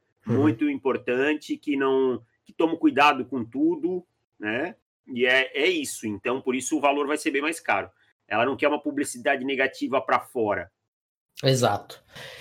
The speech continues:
Speaker 1: Então, Davis, vamos pros comentários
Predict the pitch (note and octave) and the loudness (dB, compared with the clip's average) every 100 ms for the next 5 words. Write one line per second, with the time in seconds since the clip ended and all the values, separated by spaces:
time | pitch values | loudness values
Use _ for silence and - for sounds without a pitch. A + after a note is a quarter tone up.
0 | - - A3+ A#3 G#3+ C#3 D#3+ A#3 - A3+ | -4 8 10 12 12 12 12 10 8 4
1 | G3+ - F#3 F3+ C#3+ C#3+ D3 D3+ D#3 C#3+ | 2 8 12 12 12 12 12 12 12 10
2 | - | 4